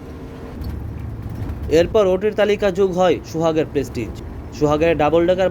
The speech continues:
বাসটি নব্বই এ লক, ফলে এটি চাইলেও বেশ গতি উঠাতে পারে না। বিশাল আকারে বাসটিকে বেশ আস্তে আস্তে এবং সাবধানে চালাতে হয়। এরপর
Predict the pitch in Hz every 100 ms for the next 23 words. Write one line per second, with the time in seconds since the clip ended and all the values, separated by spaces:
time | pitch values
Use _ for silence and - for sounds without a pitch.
0 | 165 165 - - - 180 180 175 170 160
1 | 175 175 139 135 - 127 135 135 147 156
2 | 147 156 151 156 151 - 143 151 156 151
3 | 156 147 143 123 139 - 113 139 175 180
4 | 190 202 202 175 170 - 196 214 185 180
5 | - - - - 143 - 175 170 202 185
6 | 151 143 143 156 151 131 123 113 107 90
7 | 80 - - - - - - - - -
8 | - - - - - - - - - -
9 | - - - - - - - - - -
10 | 160 170